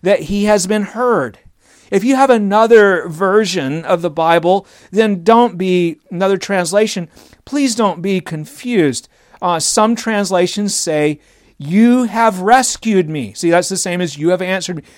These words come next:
"You have rescued me from the horns of the wild oxen." Or some say,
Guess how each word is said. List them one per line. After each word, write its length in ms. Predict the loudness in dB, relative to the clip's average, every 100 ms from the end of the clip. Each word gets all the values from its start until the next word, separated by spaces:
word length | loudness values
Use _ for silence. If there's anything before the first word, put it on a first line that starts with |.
| _
"You 200 | 0 2
have 160 | 4 0
rescued 760 | 0 2 2 0 -6 -4 -4
me 300 | -4 -8 -6
from 240 | -6 -6 -4
the 180 | -6
horns 440 | -6 -4 -2 -2 -4
of 180 | -4 -4
the 80 |
wild 400 | -2 0 2 2
oxen." 640 | 2 -2 -2 -6 -10 -12 -14 _ _ _ _ _ _
Or 260 | 2 6 6
some 300 | 2 -2 -2
say, 400 | -2 0 0